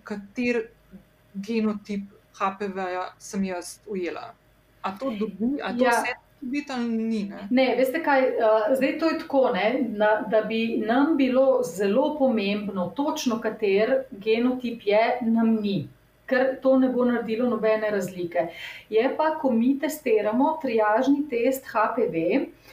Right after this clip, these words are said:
Speaker 2: takrat, zdajle sicer se ne spomnim točno, ampak se mi zdi, da mogoče dvajset, petindvajset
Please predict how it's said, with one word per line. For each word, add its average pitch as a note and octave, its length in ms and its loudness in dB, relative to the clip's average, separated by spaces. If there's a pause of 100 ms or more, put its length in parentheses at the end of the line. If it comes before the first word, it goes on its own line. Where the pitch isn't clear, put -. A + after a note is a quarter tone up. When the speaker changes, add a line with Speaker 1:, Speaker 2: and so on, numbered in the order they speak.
(180)
Speaker 2:
takrat, B3 640 2
zdajle B3 320 2
sicer B3 360 -2
se A3+ 180 -4
ne G#3+ 140 -2
spomnim A3+ 640 2
točno, A#3+ 320 -2
ampak A3 140 -4
se A3+ 140 -6
mi G#3 120 -4
zdi, B3 200 -2
da B3+ 120 0
mogoče G#3 520 0
dvajset, B3 560 0
petindvajset A#3+ 1000 0